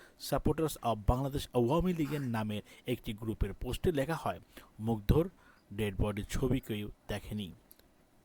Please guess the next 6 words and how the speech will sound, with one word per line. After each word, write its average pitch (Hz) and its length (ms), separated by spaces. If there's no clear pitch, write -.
মুগ্ধর 113 340
পোস্টমর্টম 113 500
রিপোর্ট, 147 420
জানাজা, 110 460
কবর 139 260
কোথায়? - 380